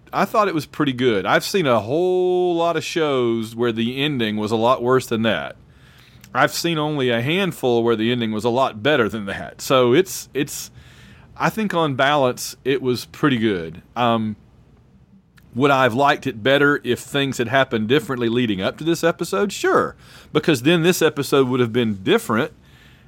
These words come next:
and everything that brought us to this <laughs> episode would have been different. But, but it, it is what it is, and I think it ended what it had done about as well as you could end what it had done. So,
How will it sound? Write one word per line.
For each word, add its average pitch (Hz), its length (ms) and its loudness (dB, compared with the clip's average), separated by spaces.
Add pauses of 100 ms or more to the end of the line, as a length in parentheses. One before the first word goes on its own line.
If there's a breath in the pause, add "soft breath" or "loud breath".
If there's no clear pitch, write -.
and 147 160 -2
everything 151 460 2
that 175 120 -4
brought 165 280 4
us 147 100 2
to - 100 -6
this 120 180 2
<laughs> - 0 -
episode 147 500 2
would 165 140 2
have 131 180 -6
been 127 140 -2
different. 98 440 -2
But, 131 220 2 (460 loud breath)
but 135 180 4
it, 147 200 0
it 147 160 0
is 165 200 2
what 147 200 2
it 135 100 2
is, 170 540 2
and 135 140 -4
I 139 80 -2
think 147 220 -6
it 147 200 -2
ended 143 480 -2
what 135 200 2
it 135 120 2
had 123 180 0
done 110 460 2
about 120 220 2
as 107 120 -4
well 120 160 2
as 101 100 -4
you 113 60 -2
could 113 220 -4
end 101 480 -2 (120)
what 107 220 -2
it 101 140 0
had 101 160 -2
done. 82 500 -4
So, 85 380 -2